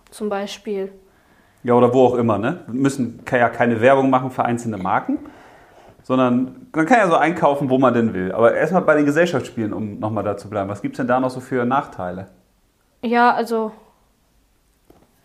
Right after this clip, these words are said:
Speaker 2: Fällt dir noch was ein?
Speaker 1: ich finde auch, dass es ein Nachteil ist, dass man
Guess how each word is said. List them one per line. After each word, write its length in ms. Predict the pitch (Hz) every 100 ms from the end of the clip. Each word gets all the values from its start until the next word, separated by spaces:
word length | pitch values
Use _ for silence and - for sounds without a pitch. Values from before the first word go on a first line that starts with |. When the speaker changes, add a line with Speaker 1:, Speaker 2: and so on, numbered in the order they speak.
| _ _ _ - - _ _
Speaker 2:
Fällt 160 | 117
dir 60 | 120
noch 100 | 113
was 120 | 110
ein? 220 | 113 131
Speaker 1:
ich 100 | 220
finde 340 | - 285 285 254
auch, 140 | 277 277
dass 180 | 254 247
es 160 | 247
ein 60 | 247
Nachteil 440 | 247 277 - 254
ist, 360 | 240 247 - -
dass 180 | 247 247
man 240 | 233 233